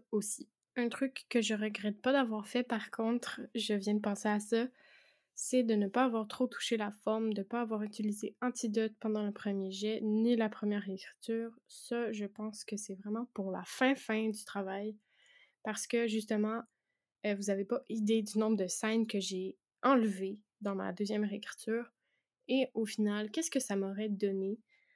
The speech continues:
de travailler la forme de façon très, très pointue en utilisant Antidote, dictionnaire, ce genre de choses-là, pour l'enlever.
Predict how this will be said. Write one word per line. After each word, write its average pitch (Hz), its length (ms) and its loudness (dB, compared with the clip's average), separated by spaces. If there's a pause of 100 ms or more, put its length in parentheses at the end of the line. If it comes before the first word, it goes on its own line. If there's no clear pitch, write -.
(140)
de 208 180 0
travailler 233 460 0
la 214 140 2
forme 214 320 -4
de 202 100 -2
façon 202 340 -6
très, 240 220 -4
très 240 160 -2
pointue 214 600 -4
en 190 160 -2
utilisant 190 500 -6
Antidote, 208 720 -6
dictionnaire, 196 680 -4
ce 208 140 -2
genre 202 140 0
de 202 100 2
choses-là, 202 460 0 (1040)
pour 254 440 8 (120)
l'enlever. 214 640 6